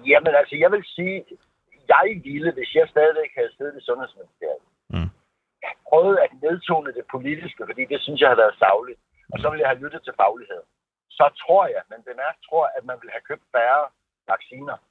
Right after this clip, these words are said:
Speaker 1: Men det er jo, når, når man ikke kan sige, der er gået noget galt, så er det jo fordi, den siddende regering har med åbne øjne valgt at sige, "Jamen, vi agerer politisk, og vi vil, vi vil, øh, øh, aldrig nogensinde kunne modtage en kritik fra borgerne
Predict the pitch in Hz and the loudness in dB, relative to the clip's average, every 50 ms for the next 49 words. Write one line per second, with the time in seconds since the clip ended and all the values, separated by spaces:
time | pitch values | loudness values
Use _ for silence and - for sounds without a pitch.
0 | _ _ _ _ _ _ _ - 156 151 143 - 156 151 151 151 147 135 - 147 | _ _ _ _ _ _ _ -8 -8 -8 -6 -4 -4 -2 -2 -2 -4 -2 2 4
1 | 143 147 _ _ - 139 135 139 139 139 170 190 - - 170 - - 185 196 170 | 4 4 _ _ -4 -4 -2 -2 -2 -4 -4 -6 -6 -8 -14 -12 -10 -10 0 2
2 | 165 139 131 - - 131 135 156 170 175 - 156 160 160 - _ - 190 190 175 | 2 2 2 0 -8 -6 0 0 0 0 2 2 2 2 0 _ 0 0 0 2
3 | 175 156 - - 147 - - 175 180 165 - 135 127 _ - 180 202 190 185 143 | -2 -8 -8 -8 -14 -10 -8 -10 -8 -6 -6 -6 -6 _ -2 -2 0 2 2 0
4 | 127 - - 170 175 160 139 - 135 123 120 127 127 - 165 180 202 202 - - | 0 0 2 0 2 2 2 2 2 2 4 2 0 2 2 2 0 0 0 -2
5 | 135 127 123 131 151 170 170 156 - - 151 247 - _ _ 147 120 - _ - | 0 0 2 0 0 -2 -4 0 4 4 2 2 0 _ _ -12 -12 -12 _ -16
6 | 143 151 160 _ _ _ _ _ _ _ _ - 143 143 151 196 185 165 135 - | -16 -16 -16 _ _ _ _ _ _ _ _ -10 -10 -6 0 4 4 4 4 4
7 | - 160 156 139 - - 123 127 135 165 180 190 190 - _ _ _ _ _ _ | 0 2 2 2 2 0 -8 -8 -6 -4 -4 -4 -6 -10 _ _ _ _ _ _
8 | _ _ _ - 135 131 127 _ _ _ _ - 165 185 175 170 160 135 120 - | _ _ _ 2 2 2 2 _ _ _ _ -2 -2 0 0 0 -2 -4 -8 -18
9 | _ _ _ - _ _ - 151 170 165 165 156 135 123 110 104 104 110 110 101 | _ _ _ -20 _ _ -4 -2 0 2 2 2 2 2 4 4 4 6 4 2
10 | 104 101 95 _ _ _ _ _ _ _ _ - 85 90 - _ _ _ _ - | 0 0 -6 _ _ _ _ _ _ _ _ -14 -14 -14 -14 _ _ _ _ -4
11 | - - 147 165 196 190 175 156 156 160 175 175 - - 156 151 165 170 - _ | 4 4 4 4 4 0 -4 -6 -4 -6 -6 -6 -10 -12 -12 -10 -10 -10 -12 _
12 | _ - 135 135 135 160 170 - 156 139 131 120 113 - - 127 120 - 180 180 | _ -14 -8 -4 -4 -4 -4 -2 -2 -4 -4 -4 -8 -6 -6 -6 -4 -4 -8 -10
13 | _ - 120 110 - 120 135 151 160 156 139 | _ 0 0 0 2 2 2 2 2 -2 -2